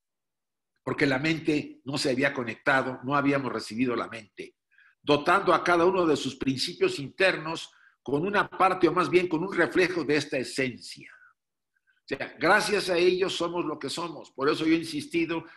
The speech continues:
y Blavatsky se lamenta que, no los, que los hayamos rebajado a lo que se les ha rebajado. En aquellos remotísimos tiempos era la edad de oro, la edad en que los dioses andaban por la tierra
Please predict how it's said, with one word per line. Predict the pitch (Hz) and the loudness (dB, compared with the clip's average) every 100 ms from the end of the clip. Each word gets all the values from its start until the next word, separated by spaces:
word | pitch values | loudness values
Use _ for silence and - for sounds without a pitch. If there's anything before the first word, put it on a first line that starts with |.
| - - | -18 -8
y | 147 | 0
Blavatsky | 170 208 208 208 | 2 2 0 0
se | 170 | 0
lamenta | 165 165 196 180 | 0 -2 -2 -2
que, | - | -2
no | 143 180 | -4 -2
los, | 185 185 180 151 - | -2 -4 -4 -6 -6
que | 139 | -4
los | 135 135 | -2 0
hayamos | 147 175 180 | 0 0 -2
rebajado | 143 127 120 110 160 165 160 | 0 0 -2 0 0 0 0
a | |
lo | 123 113 | -2 -4
que | 123 | -6
se | 123 | -4
les | 117 113 | -4 -2
ha | 139 | -2
rebajado. | 131 110 95 113 110 _ _ _ _ _ _ _ _ _ _ _ _ _ _ _ - - _ _ _ _ _ _ _ _ _ _ _ _ _ _ _ _ _ _ _ _ - - - | -2 -4 -6 -6 -6 _ _ _ _ _ _ _ _ _ _ _ _ _ _ _ -20 -20 _ _ _ _ _ _ _ _ _ _ _ _ _ _ _ _ _ _ _ _ -20 -20 -8
En | 143 147 | -4 -2
aquellos | 151 214 233 | 0 2 4
remotísimos | 185 170 156 202 190 196 175 - | 4 2 0 -6 -6 -6 -6 -2
tiempos | 190 185 175 139 | -2 0 -2 2
era | 190 | 2
la | 175 156 | 4 2
edad | 143 156 180 | 2 2 2
de | 160 | 2
oro, | 165 175 135 - _ _ _ _ _ _ _ | 0 0 -4 -10 _ _ _ _ _ _ _
la | 131 143 | 2 4
edad | 147 185 | 6 4
en | 180 | 2
que | 170 | 0
los | 143 131 | 0 2
dioses | 160 180 170 | 4 4 2
andaban | 139 127 165 170 | -2 -2 0 -2
por | 156 131 | -4 -6
la | 120 - | -6 -2
tierra | 165 151 107 90 | -2 -2 -10 -16